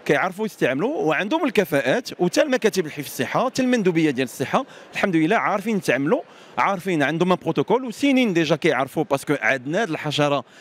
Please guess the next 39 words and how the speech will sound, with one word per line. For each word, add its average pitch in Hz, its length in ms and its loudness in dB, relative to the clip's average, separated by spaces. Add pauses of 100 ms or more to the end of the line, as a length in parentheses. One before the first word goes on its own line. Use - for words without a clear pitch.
(160)
في - 60 -8
المغرب، 131 320 2
سي 170 140 -2
normal، 147 360 2 (140)
كاينه 147 240 2
في 127 140 -6
جميع 131 340 2
البلدان 131 340 0
في - 100 -10
العالم 117 360 0 (400)
عندنا، 127 280 0
ولكن 185 280 0
ماشي 170 240 -2
حتى 214 140 0
للدرجه 170 460 0
ن-، 185 220 -2 (140)
نتخلعوا - 480 0
ونقولوا 180 280 2
راه 175 100 0
كاين 185 220 -4
ان 151 160 -2
سيستيم 175 300 -2
invasif. 143 520 0 (520)
راه 135 120 4
لا 143 180 2
بلوبار 185 240 0
دو 156 100 -6
طون 226 180 -2
ما 214 80 0
كايناش، 175 460 2
وملي 151 220 2
كنلقاوها 151 600 0 (320)
كنديروا 175 320 2
واحد 175 160 0
البروتوكول، 143 640 0 (280)
كنديروا 170 260 2
واحد 170 160 -2
الاداره 160 420 2
كنسموها 160 440 -2